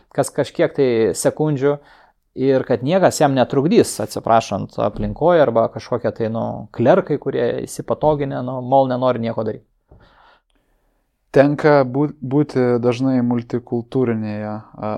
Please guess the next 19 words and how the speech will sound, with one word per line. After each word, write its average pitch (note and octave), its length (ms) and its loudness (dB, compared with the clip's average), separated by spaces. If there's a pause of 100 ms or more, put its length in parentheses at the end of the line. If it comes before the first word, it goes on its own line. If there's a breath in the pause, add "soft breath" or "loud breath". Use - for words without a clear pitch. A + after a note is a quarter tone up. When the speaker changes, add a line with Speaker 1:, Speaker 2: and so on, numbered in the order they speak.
(140)
Speaker 2:
aplinkoje A#2 640 -4 (180)
ir A#2 120 -2 (360)
ne A2+ 160 -2
visi A2 320 -6
turi A2+ 240 -4 (800)
tą G#2+ 160 -2
prabangą A2+ 540 -2
ir G#2+ 100 -8
privilegiją. A2+ 640 -4 (100)
Galbūt A#2 400 -8
yra A2+ 140 -2 (260)
tik - 160 -14
tai A2 200 -6 (120)
pradedantis A2 720 -4
šitą A2 240 -6
kelią, A2+ 460 -8
galbūt A#2 420 -4
yra, B2 140 2 (920 soft breath)
mm, A2+ 480 -14